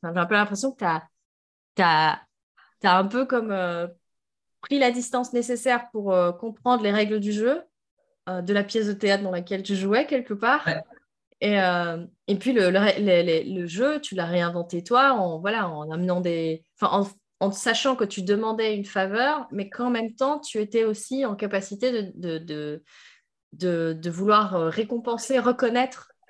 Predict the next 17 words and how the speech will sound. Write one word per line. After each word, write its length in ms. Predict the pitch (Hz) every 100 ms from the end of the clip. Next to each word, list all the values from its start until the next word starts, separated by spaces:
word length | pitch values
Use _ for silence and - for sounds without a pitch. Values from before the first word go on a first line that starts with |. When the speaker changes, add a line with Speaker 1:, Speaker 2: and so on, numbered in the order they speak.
| _ -
Speaker 1:
euh, 160 | 180
cette, 280 | 175 190 185
euh, 500 | 185 170 165 165 165 165 _ _ _ _ _ _
allez, 160 | 175 175
cette 240 | - 175
faveur 460 | - 190 185 202 202
qu'on 120 | 185
te 120 | 180
faisait, 340 | 180 202 247
quoi. 200 | 220 135 - _ _ _ _
Donc, 160 | 180 175
ça, 120 | 185
Speaker 2:
Ouais, 40 |
Speaker 1:
ça, 180 | 214 254
Speaker 2:
mais 140 | 226 196
Speaker 1:
ça, 80 |
Speaker 2:
complètement, 460 | 233 226 233 226 -